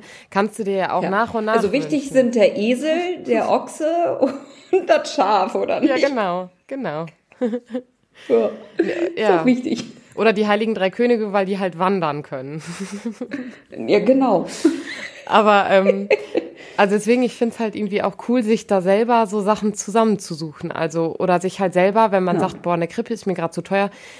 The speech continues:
Speaker 1: du kannst es ja auch selber cool bauen. Also, und wenn du dir erstmal nur aus Pappe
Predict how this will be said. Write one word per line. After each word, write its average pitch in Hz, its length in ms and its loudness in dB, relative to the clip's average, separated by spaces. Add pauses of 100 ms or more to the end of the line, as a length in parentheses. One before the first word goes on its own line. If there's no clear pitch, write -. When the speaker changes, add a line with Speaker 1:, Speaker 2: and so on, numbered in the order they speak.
Speaker 1:
du 175 60 -4
kannst 214 260 0
es 214 60 -6
ja 214 160 2
auch 202 80 2
selber 208 340 2 (120)
cool 214 160 2
bauen. 180 420 2
Also, 165 220 -2
und 170 100 0
wenn 190 140 4
du 233 80 0
dir 196 160 2
erstmal 190 340 -2
nur 185 180 2
aus 175 160 -4
Pappe 185 480 -6